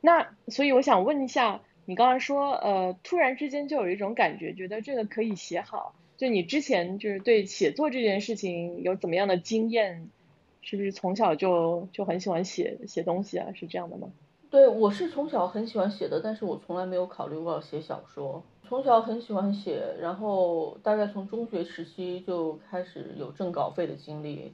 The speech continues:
Speaker 2: 就是报纸、杂志这种小的东西。但是我也没有说去想过写小说，我觉得好像是一个很，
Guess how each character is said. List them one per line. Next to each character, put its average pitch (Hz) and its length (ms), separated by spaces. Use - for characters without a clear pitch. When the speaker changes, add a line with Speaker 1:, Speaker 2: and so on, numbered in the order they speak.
Speaker 2:
就 156 80
是 156 140
报 156 240
纸、 143 160
杂 131 180
志 147 180
这 139 120
种 135 200
小 - 280
的 120 140
东 165 240
西。 - 280
但 233 140
是 226 180
我 196 220
也 208 100
没 175 180
有 180 220
说 175 280
去 156 560
想 - 320
过 220 120
写 170 220
小 165 220
说， 160 320
我 202 80
觉 214 120
得 226 140
好 - 160
像 170 420
是 175 260
一 170 40
个 165 140
很， 143 460